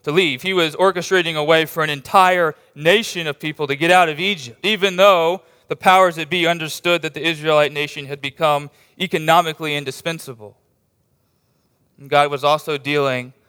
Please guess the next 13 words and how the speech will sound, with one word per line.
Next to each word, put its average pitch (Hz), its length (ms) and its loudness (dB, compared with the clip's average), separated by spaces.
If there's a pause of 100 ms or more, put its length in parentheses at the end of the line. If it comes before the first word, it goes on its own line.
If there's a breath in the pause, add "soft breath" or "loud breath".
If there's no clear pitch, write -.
(220)
with 135 160 -8
uncertainty 143 760 -6
and 135 100 -10
even 135 220 -10
some 127 200 -14
complaining 165 640 -4
among 131 240 -6
the 127 120 -10
Israelites 147 960 -4 (580)
about 123 280 0
the 135 100 -10
redemptive 127 520 -8
plan, 147 560 -6